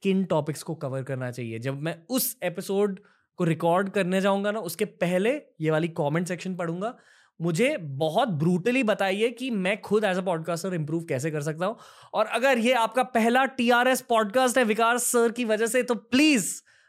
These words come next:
बाकी पॉडकास्ट भी देखिए यार, बहुत कुछ सीखने को मिलेगा आपको। बहुत कुछ सीखा है मैंने चार सालों में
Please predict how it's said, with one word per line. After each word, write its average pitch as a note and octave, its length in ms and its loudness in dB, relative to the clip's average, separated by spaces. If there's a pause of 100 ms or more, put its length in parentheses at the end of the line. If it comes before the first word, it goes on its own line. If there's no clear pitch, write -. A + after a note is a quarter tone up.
(140)
बाकी E3+ 300 0
पॉडकास्ट A3+ 440 0
भी A3+ 100 0
देखिए G#3+ 340 2
यार, A3 260 2
बहुत G3+ 400 -2
कुछ A3 140 -6
सीखने G#3+ 280 -4
को A3 80 0
मिलेगा G#3 280 4
आपको। G#3 600 0 (300)
बहुत G#3 220 0
कुछ A#3 100 -6
सीखा A3+ 240 0
है A#3 60 2
मैंने A#3 180 0
चार G#3+ 280 2
सालों G#3 360 2
में A3+ 200 2